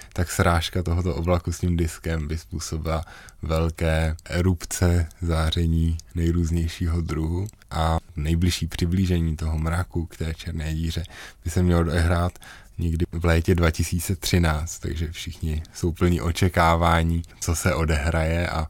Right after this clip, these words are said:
z přesného času, kdy dojde této události.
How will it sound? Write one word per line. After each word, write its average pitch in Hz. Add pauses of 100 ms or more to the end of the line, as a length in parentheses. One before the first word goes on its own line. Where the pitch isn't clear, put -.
z -
přesného 87
času, 110
kdy 78
dojde 80 (240)
této 80
události. 87